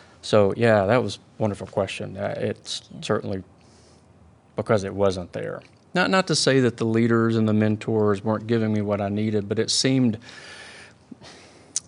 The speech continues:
Speaker 1: it just didn't seem real.
Speaker 2: Mm-hmm.
Speaker 1: Uh, it, it felt a little staged, you know, especially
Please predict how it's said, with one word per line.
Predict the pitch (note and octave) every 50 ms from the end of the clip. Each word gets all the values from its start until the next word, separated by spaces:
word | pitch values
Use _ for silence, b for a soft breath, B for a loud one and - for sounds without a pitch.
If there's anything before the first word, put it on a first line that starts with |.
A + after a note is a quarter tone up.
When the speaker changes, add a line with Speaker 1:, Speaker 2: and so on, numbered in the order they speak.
| _ _ _ -
Speaker 1:
it | - B2
just | D#3+ E3 D#3+ -
didn't | D#3 D3 C#3 B2
seem | A2 - - C3+ B2+ B2+ B2 A#2+ A2+ G2+ G2 -
real. | G#2+ G#2+ G#2+ G#2+ G#2 G2+ G2 F#2+ - - - - - - _ _ - G3
Speaker 2:
Mm-hmm. | F3 D#3
Speaker 1:
Uh, | - - - - G2 - G2 - - -
it, | C3 A#2 - -
it | - A2+ G#2+ -
felt | - - B2+ B2 B2+ - - -
a |
little | A2+ A2+ A2+ G#2+ G2+
staged, | - - - A2+ A2 A2 A2 A2 A2 A2 G#2+ G#2 G#2+ - -
you | A#2 A2
know, | A2 G#2+ G#2+ G#2+ G#2
especially | G2+ - - B2+ B2 - A#2 A2 G#2+